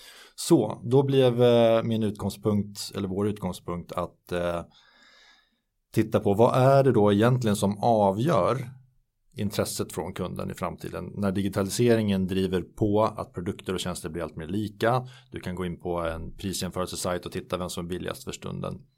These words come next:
Ja, men det kanske är kundupplevelsen. Det är kundupplevelsen som avgör vilket värde du kan skapa, och det är således kundupplevelsen som vi ville hjälpa företag att förstå potentialen i.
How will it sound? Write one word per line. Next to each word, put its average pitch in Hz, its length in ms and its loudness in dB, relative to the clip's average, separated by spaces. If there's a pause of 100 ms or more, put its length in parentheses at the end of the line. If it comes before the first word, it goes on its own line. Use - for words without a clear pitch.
(1120)
Ja, 107 80 0
men 104 80 2
det 104 60 0
kanske 107 220 -2
är - 80 -6
kundupplevelsen. - 800 -4 (1120)
Det 101 100 -4
är 101 60 -4
kundupplevelsen 110 720 4
som 92 280 -4
avgör 95 640 2 (140)
vilket 90 260 -8
värde 85 380 -2
du 80 120 -10
kan 82 160 -10
skapa, 82 560 -4 (340)
och 87 180 -10
det 87 60 -6
är 82 40 -6
således 80 520 -8
kundupplevelsen 82 600 -8
som 82 160 -10
vi 78 260 -10 (200)
ville 76 380 -8 (960)
hjälpa 98 380 2
företag 85 360 -2
att 85 100 -10
förstå 87 720 -6 (560)
potentialen 90 640 -10
i. - 100 -12